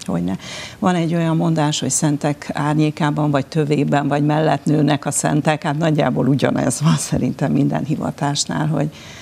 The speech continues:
kell egy jó magyar tanár ahhoz, hogy, ö, hogy az ember így döntsön. Nekem Nagy Gyula volt az az emlékezetes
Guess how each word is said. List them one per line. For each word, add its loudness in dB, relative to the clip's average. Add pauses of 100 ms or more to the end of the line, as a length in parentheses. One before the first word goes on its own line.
(240)
kell 0
egy -2
jó 0
magyar -4
tanár -6 (320)
ahhoz, -6
hogy, -2
ö, -2 (400)
hogy -4
az -4
ember -2
így -2
döntsön. -4
Nekem -4
Nagy -2
Gyula -4
volt -6
az -4
az -6
emlékezetes -4